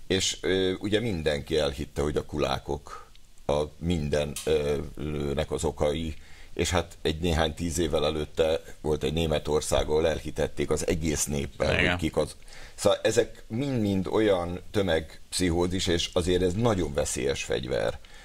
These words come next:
Speaker 1: Mert azért aki ilyenhez nyúl, és azért a Fidesznek ez egy óriási felelőssége, hogy ilyen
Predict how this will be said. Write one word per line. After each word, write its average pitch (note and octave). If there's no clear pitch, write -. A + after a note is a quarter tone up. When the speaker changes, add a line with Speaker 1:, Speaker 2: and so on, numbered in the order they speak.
Speaker 1:
Mert D#2+
azért E2+
aki E2+
ilyenhez D#2
nyúl, F#2
és -
azért D#2
a D2+
Fidesznek F#2
ez E2
egy F2+
óriási F2
felelőssége, D2+
hogy D#2
ilyen D#2+